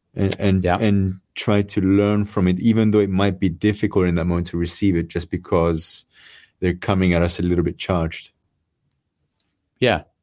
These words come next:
Speaker 2: But wha-, so that's, that would be something that we would both do all the time.
Speaker 1: Yeah.
Speaker 2: But wha-, so what, what's your point then?
Speaker 1: Oh, the point is we've talked about how to deal with someone that, that's criticizing, but also how to receive it.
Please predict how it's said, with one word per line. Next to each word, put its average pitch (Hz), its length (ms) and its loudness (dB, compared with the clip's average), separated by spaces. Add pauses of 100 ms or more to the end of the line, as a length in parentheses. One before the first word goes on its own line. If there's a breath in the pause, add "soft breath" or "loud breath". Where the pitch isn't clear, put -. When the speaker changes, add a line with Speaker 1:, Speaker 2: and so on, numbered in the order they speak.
(960)
Speaker 2:
But 107 160 2
wha-, 113 180 -4
so 104 240 2
that's, 98 360 0
that 101 200 0
would 104 160 0
be 98 160 2
something 98 300 0
that 87 100 0
we 90 120 4
would 85 200 0
both 90 340 0
do 85 460 0 (420 soft breath)
all 90 200 2
the 85 80 -8
time. 78 420 -4 (380)
Speaker 1:
Yeah. - 220 -8 (480 soft breath)
Speaker 2:
But 98 100 2
wha-, 101 180 0
so 101 160 0
what, 95 280 2
what's 98 300 0
your 92 100 2
point 92 360 -2
then? 73 260 -2
Speaker 1:
Oh, 160 180 2
the 143 100 0
point 143 320 0
is 113 200 2
we've 113 240 0
talked 117 300 -2
about 95 560 0 (300)
how 107 200 2
to 101 120 -6
deal 104 220 0
with 101 100 -2
someone 98 200 -2
that, 90 120 0
that's 90 180 0
criticizing, 98 760 0 (540 soft breath)
but 98 180 0
also 107 280 0
how 92 200 0
to 92 140 -4
receive 90 360 -2
it. 80 120 -8